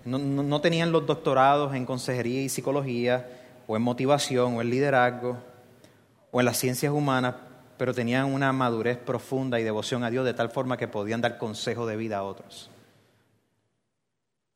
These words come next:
Nosotros hemos conocido a gente así. El maestro de Eclesiastés es, es como un maestro que es sabio y nos está hablando con palabra profética de Dios.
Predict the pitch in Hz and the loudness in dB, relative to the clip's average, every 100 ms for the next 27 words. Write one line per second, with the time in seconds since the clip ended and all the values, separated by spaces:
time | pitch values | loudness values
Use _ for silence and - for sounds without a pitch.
0 | _ _ _ _ 165 160 160 151 123 117 | _ _ _ _ 2 2 2 0 -2 -2
1 | 156 160 120 110 107 104 - 127 117 - | -4 -2 -2 -4 -4 -6 -6 -10 -12 -20
2 | - - - _ _ _ _ _ 113 107 | -20 -20 -20 _ _ _ _ _ -4 0
3 | 117 151 147 147 151 151 202 202 160 185 | 0 2 2 2 0 0 2 4 2 0
4 | - 139 - 196 139 165 214 269 - 156 | -10 -12 0 0 2 2 2 2 0 -2
5 | 160 - - - 156 196 - 311 262 214 | -2 -6 -20 0 2 2 2 0 2 2
6 | 180 - - - - 160 151 175 196 233 | 0 -4 -18 -10 2 2 6 6 8 8
7 | 233 208 185 - 202 170 151 320 196 202 | 8 4 2 -2 -2 6 8 10 8 6
8 | 233 247 175 135 127 135 - | 4 4 4 4 4 0 -2